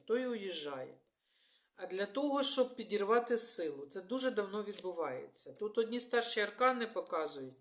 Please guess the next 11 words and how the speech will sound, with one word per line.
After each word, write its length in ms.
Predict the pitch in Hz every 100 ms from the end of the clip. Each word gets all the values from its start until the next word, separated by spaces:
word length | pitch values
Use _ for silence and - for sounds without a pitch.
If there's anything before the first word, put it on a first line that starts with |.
| _ - - - 190
Раз, 400 | 190 175 151 -
два, 300 | 170 160 143
три, 480 | - 190 233 277 277 -
чотири 520 | - - 208 202 185
старших 540 | - 185 175 - -
аркана. 600 | 180 180 - 151 143 147 - _ _ - - _ - - _ _ - - - _ _ - _ _ _ _ _ _ _ _ _ _ _ _ _ - _ _ _ - -
Мгм. 520 | 175 180 _ 196 196 - _ - - - -
Щоб 240 | 381 392
не 140 | 392
обороняли, 760 | 392 359 349 320 220 220 208 185
щоб 180 | 262